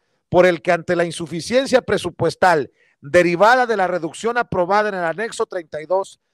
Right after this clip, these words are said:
del presupuesto de egresos de la Federación para el ejercicio fiscal dos mil veintidós, se determina posponer temporalmente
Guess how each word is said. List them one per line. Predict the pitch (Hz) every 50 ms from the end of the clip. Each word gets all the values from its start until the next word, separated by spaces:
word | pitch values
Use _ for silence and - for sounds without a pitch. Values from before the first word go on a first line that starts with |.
| _ _ _
del | - 151 156 -
presupuesto | - 233 247 220 - 202 - - 233 226 - 226 214
de | 196
egresos | 180 156 185 220 208 - 208
de | 180 196
la | 175 160
Federación | - 170 156 156 156 151 - 196 220 202
para | - 220 196
el | 175
ejercicio | 160 143 160 143 165 214 196 214
fiscal | 160 151 147 - - 190 190 202 208 - _ _ _ _ _ _
dos | 135 143 165 156 135
mil | 175 202 208
veintidós, | 202 196 175 - 156 151 196 233 240 - - - _ _ _ _
se | _ - - 165 160
determina | 175 233 226 - 240 226 214 214 240 247 226 214
posponer | 175 - - 180 165 147 - _ - 170 170 170 196 220 240 247 - - _ _
temporalmente | 233 247 254 254 - - 226 208 208 220 220 214 214 226 220 214 196 _ - 214 208 220 196